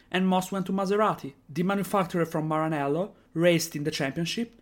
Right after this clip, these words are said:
having inherited cars and materials from Lancia,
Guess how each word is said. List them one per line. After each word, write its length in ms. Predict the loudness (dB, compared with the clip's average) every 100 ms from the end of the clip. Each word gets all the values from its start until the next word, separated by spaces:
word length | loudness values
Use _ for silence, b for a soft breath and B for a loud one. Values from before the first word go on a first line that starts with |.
| _
having 320 | 2 2 2 0
inherited 720 | -2 0 0 0 -2 -4 0
cars 340 | 2 2 0
and 160 | -4 -4
materials 480 | -4 -4 -2 -4
from 160 | -6 -6
Lancia, 540 | -4 -4 -4 -4 -6